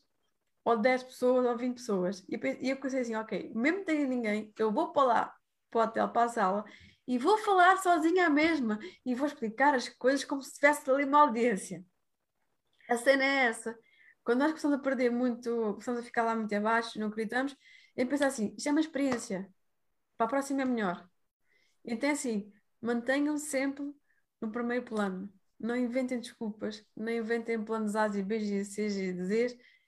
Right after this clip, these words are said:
É o plano A. Corre como corre, não interessa. Há menos pessoas, boa. A próxima vez há mais,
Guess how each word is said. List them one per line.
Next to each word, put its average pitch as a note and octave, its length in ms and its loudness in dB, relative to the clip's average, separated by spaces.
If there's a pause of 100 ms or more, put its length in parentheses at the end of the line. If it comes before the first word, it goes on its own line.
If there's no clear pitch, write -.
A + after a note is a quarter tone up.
(160)
É A3 100 -2
o A3+ 100 0
plano B3 320 -2
A. F#3 220 -6 (440)
Corre C4+ 240 2
como C4 300 -6
corre, G#3+ 320 0 (460)
não G#3+ 100 -4
interessa. G#3+ 500 -8 (380)
Há G#3 100 -2
menos A#3+ 240 -2
pessoas, G3 420 -4
boa. F#3+ 320 -2
A - 140 -14
próxima A#3 420 -4
vez A#3+ 180 -2
há B3 80 -2
mais, G3+ 420 -4